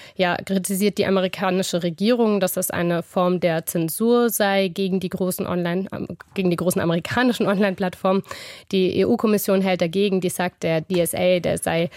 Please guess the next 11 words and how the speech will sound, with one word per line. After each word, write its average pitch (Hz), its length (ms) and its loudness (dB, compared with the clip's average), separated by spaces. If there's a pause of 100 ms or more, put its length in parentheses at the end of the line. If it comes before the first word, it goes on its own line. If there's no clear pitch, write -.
(280)
insbesondere 185 640 2
für - 160 -2
den 165 160 0
Schutz - 340 0
der 226 120 0
Meinungs- 208 420 2
und 202 100 0
Informationsfreiheit 180 1080 -2
im 175 60 0
Netz 175 260 -2
da. 170 220 0